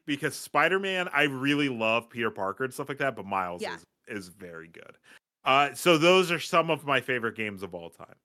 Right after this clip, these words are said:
Speaker 1: Um, no, it, it was less about, like, I don't think the game's gonna be good. I absolutely think it's gonna be good. I saw the, I watched our preview coverage and I was like, "Yo, this game's gonna rule."
Speaker 2: It looks so fun.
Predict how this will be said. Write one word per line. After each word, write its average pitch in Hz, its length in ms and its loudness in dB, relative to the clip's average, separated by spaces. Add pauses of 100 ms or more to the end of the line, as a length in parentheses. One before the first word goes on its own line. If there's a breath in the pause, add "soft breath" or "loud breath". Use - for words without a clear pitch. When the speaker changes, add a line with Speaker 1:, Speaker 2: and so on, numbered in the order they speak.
(420)
Speaker 1:
Um, 123 460 4 (140)
no, 202 400 4
it, 180 220 2
it 180 160 0
was 180 200 0
less 208 340 2
about, 160 380 0
like, 123 380 -2 (120)
I 131 120 4
don't 147 160 0
think 120 160 -6
the 120 40 -8
game's 113 300 -4
gonna 113 140 -2
be 98 120 -6
good. 139 480 0 (160)
I 147 280 2
absolutely 175 480 0
think 139 160 -2
it's 113 100 -8
gonna 113 160 -4
be 104 140 -6
good. 98 220 -4
I 107 100 0
saw 156 240 -2
the, 156 280 2 (120)
I 127 120 2
watched 143 360 2
our 139 100 4
preview 147 400 -4
coverage 101 340 -4
and 104 80 -14
I 98 40 -8
was 92 120 -12
like, 90 160 -12
"Yo, 87 160 -16
this 87 160 -18
game's 85 260 -18
gonna - 200 -20
rule." - 320 -18
Speaker 2:
It 196 80 -14
looks 170 240 -14 (240)
so 160 260 -16
fun. - 300 -20